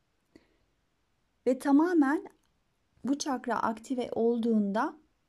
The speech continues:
tüm çakraların birleştirici rengini, saf ışığın rengini,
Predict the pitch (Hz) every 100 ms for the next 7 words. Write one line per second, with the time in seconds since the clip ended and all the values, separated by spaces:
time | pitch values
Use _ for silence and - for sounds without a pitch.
0 | _ _ _ _ _ _ _ _ _ _
1 | _ - - 339 381 381 - - 285 285
2 | 247 233 254 320 233 254 240 254 - -
3 | 269 269 269 294 302 - _ _ _ -
4 | 202 226 214 196 196 269 - - _ _
5 | _ _ _ _ _ _ _ _ _ _
6 | - _ - _ _ _ _ _ _ _
7 | _ _ - - 277 311 - - - _
8 | - _ _ - 262 - 269 269 254 214
9 | 220 202 196 185 175